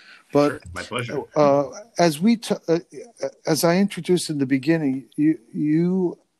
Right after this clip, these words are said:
Speaker 1: are influential in many, many areas in, in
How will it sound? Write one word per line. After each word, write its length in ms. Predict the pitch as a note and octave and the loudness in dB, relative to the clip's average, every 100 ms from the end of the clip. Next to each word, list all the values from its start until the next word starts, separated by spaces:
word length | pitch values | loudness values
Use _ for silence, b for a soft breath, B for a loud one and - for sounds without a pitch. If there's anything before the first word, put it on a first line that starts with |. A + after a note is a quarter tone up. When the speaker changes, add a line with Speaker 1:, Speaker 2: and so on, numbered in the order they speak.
| _ _ - | _ _ -4
Speaker 1:
are 380 | D3 C#3 C3 - - | -2 0 -2 -6 -6
influential 720 | D#3+ D3 - D3+ D#3 D3+ C#3+ | -4 -2 0 0 0 -2 -2
in 180 | C3+ C3 | 0 0
many, 260 | D3+ F3 D#3+ | 0 0 -2
many 520 | C#3 C3+ C3+ B2+ - _ b b b b | -2 -4 -4 -6 -8 _ b b b b
areas 540 | G3 F3 B2+ A2 G#2+ | 2 2 2 -4 -8
in, 300 | C3+ A#2 A#2+ - | -6 -6 -6 -6
in 380 | C3 A2+ A2+ | -6 -6 -10